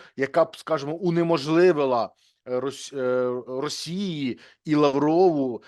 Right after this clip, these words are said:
ретранслювати різного роду пропаганду, використовуючи і різні методи, інструменти, щоб, м, переконувати інших, ем, е, країн-членів,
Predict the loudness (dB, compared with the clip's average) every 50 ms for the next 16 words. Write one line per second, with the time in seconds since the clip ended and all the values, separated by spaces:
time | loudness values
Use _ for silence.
0 | _ -12 -8 -6 -6 -8 -8 -6 -4 2 4 4 4 4 4 0 -2 -2 -2 -4
1 | 0 0 0 0 -2 -6 -6 -6 -4 -2 -2 0 2 2 2 0 0 -2 -6 -8
2 | -8 -12 -16 _ -4 -2 0 0 -2 -2 0 2 4 4 4 2 0 -2 -4 -6
3 | -6 -6 -6 -6 -8 -10 -6 -6 -4 -2 -2 -4 -4 -6 -4 -4 -2 -2 0 2
4 | 2 2 2 0 -2 -4 -2 -4 -4 -6 -10 -12 -6 -4 -2 0 0 0 -2 -2
5 | -6 -10 -10 -10 -10 -4 0 0 0 0 -2 _ -20 -20 -20 _ _ -12 -12 -6
6 | -2 -2 -2 -2 0 0 -2 0 0 -2 -4 -2 -4 -4 -4 -6 -16 -20 _ _
7 | -8 -8 -6 -6 -8 -8 -8 -8 -10 -6 0 2 2 2 0 -4 -10 -12 -12 -14
8 | -16 _ _ _ -14 -12 -10 -8 -8 -6 -6 -6 -8 -8 -6 -2 0 0 0 0
9 | 0 -2 0 0 0 0 0 -4 -6 -8 -6 -8 -10 -10 -10 -12